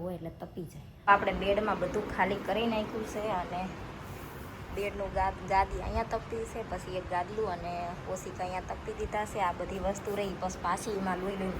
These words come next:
ભરી દેવાની છે. અને બહારની સાઈડ જો એક ગોદડું અહીંયા છે, પછી ત્રણ ચાર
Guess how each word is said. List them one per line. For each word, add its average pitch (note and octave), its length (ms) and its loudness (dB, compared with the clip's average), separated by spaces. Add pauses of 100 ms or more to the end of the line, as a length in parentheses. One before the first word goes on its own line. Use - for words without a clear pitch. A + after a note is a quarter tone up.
ભરી F3+ 240 0
દેવાની F#3 400 2
છે. A3+ 100 -6 (2750)
અને F3+ 140 -6 (100)
બહારની G3+ 420 0
સાઈડ F#3+ 320 -4
જો F3+ 80 -4 (500)
એક F3+ 140 -6
ગોદડું F3+ 400 -4
અહીંયા G3+ 400 -4
છે, G3+ 220 -4
પછી E3 260 -8
ત્રણ F3+ 280 -2
ચાર F3 120 -2